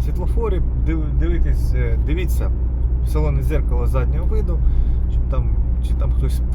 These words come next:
співає затормозити, чи ні. Якщо що, допомогти треба трохи просунути автомобіль вперед. Така порада, це не для екзамену,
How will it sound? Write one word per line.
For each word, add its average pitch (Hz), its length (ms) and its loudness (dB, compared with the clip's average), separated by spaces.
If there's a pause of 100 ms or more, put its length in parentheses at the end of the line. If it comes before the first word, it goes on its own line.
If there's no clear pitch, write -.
(140)
співає 185 520 0
затормозити, 143 580 0
чи - 160 0
ні. - 240 -2
Якщо - 220 -2
що, 156 180 2
допомогти - 540 2 (100)
треба 147 280 0
трохи - 320 -2 (540)
просунути 165 520 0
автомобіль 143 560 0
вперед. - 420 0 (1600)
Така - 260 0
порада, 139 540 0
це 110 220 0 (640)
не 127 80 -2
для 120 160 -2
екзамену, 135 680 -2